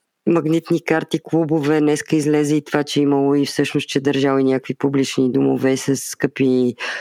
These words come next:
компаньонки, че това по някакъв начин обаче заличава спомена за осемте джуджета и другата групировка на Петю Еврото, за която не зн-, не знаем толкова много неща. Никога не се е говорило толкова много. А,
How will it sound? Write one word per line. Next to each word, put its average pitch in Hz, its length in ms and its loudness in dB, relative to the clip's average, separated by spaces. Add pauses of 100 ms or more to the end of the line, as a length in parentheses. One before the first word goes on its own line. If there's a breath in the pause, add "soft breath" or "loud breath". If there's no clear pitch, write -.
(160 loud breath)
компаньонки, 143 1040 0 (720 loud breath)
че - 200 -4
това 233 220 -2
по 226 120 0
някакъв 233 320 0
начин 214 340 2
обаче 190 580 2
заличава 175 640 0
спомена 170 500 2
за 151 100 0
осемте 151 420 0
джуджета 151 440 0
и 175 60 2
другата 156 400 0
групировка 143 680 0
на 135 160 0
Петю 135 260 0
Еврото, 156 400 0
за 196 140 -2
която 185 340 0
не 151 240 2
зн-, 151 500 0
не 143 120 2
знаем 131 320 2
толкова 190 260 0
много 170 280 2
неща. 139 520 0 (580 loud breath)
Никога 196 420 2
не 190 100 2
се 170 180 0
е 156 40 2
говорило 151 440 2
толкова 131 500 -2
много. 123 540 0 (600 loud breath)
А, 165 540 2